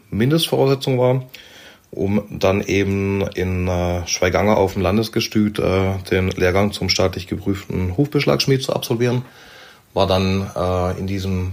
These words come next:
Bereich Hufbeschlag, Hufbearbeitung einige Jahre selbstständig, auch mit Angestellten und durfte dann, ähm, so ab zweitausendneun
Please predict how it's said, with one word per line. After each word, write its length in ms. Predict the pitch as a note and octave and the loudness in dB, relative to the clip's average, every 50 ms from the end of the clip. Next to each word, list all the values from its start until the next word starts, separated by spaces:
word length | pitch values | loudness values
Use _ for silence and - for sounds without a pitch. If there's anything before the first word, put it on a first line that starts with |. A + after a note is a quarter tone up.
| - - | -6 -6
Bereich 580 | - F#2 F#2 F#2 F2 F#2 F#2+ F#2 - - - - - - - - - - - | -4 -2 0 0 0 0 -2 -2 -4 -8 -8 -10 -14 -20 -20 -20 -20 -8 -4
Hufbeschlag, 580 | A2 G#2 - - - F#2+ - - F2 F#2 F#2 - | -4 -4 -4 -6 -8 -6 -2 0 0 0 0 -4
Hufbearbeitung 680 | G2+ - - - - F#2 F2+ F2+ G2 F#2+ F#2+ G2+ G2+ | -6 -4 -2 -2 0 0 2 2 2 2 2 0 0
einige 280 | - F2 F2+ F2+ F#2 F#2 | 0 0 -2 0 0 0
Jahre 180 | F2 E2+ F2+ | 0 0 2
selbstständig, 600 | F2+ A#2 C3 C3 - - B2 A#2+ A#2+ A#2 A#2 - | 2 2 2 2 0 0 2 2 2 0 0 0
auch 160 | - E2+ E2+ F2+ | -2 -2 -2 -2
mit 140 | - - | -4 -2
Angestellten 640 | - A2+ A#2 B2 A#2 - - A2 A2 - A#2 A#2 - - - - - - - - - - - - - - - - _ _ _ | -2 0 0 0 0 2 2 2 2 2 0 -2 -4 -6 -14 -18 -18 -16 -16 -18 -18 -18 -18 -18 -18 -20 -20 -20 _ _ _
und 260 | F2+ F#2+ G2 F#2 F#2+ - - | -2 -2 -2 -2 -4 -8 -12
durfte 460 | - - G#2+ G2+ - - - - F#2 | -4 0 0 0 0 0 -2 0 2
dann, 480 | F#2+ F#2+ F#2 F#2 F#2 F#2+ F#2 F#2+ F2+ F2+ - - - _ _ _ _ _ _ _ _ _ - - - | 2 2 4 4 2 2 2 2 0 -2 -6 -12 -20 _ _ _ _ _ _ _ _ _ -20 -8 -4
ähm, 440 | E2+ F2+ F2 E2+ F2 F2 F2 E2+ E2+ - - | -2 0 0 2 0 0 0 0 -2 -4 -4
so 260 | - - F2+ F#2 F2+ | -4 -2 0 0 2
ab 260 | - F#2+ F#2+ - - - - | 0 0 -2 -2 -10 -14 -8
zweitausendneun 1400 | - - - - E2+ E2+ F#2 F#2 - G2 F#2 F#2 F2+ F2 E2+ E2 E2+ E2+ E2+ E2+ F2+ G#2 A#2 B2+ C3+ C3 C3 C3 | -4 -4 -2 0 0 0 0 -2 -2 -2 -2 -2 -2 -2 -6 -6 -6 -4 -2 0 0 2 2 4 4 2 2 0